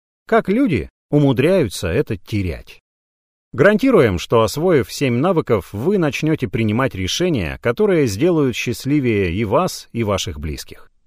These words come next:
Джейн, я бы хотела закончить простой историей о надежде. Когда Тереза вошла в кухню, Виктор сидел один в кресле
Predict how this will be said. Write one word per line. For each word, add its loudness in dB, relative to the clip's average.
Джейн, 0
я 2
бы 0
хотела 2
закончить 0
простой 0
историей -2
о -4
надежде. -6
Когда 2
Тереза 2
вошла 0
в -20
кухню, -6
Виктор 0
сидел 0
один 0
в -14
кресле -2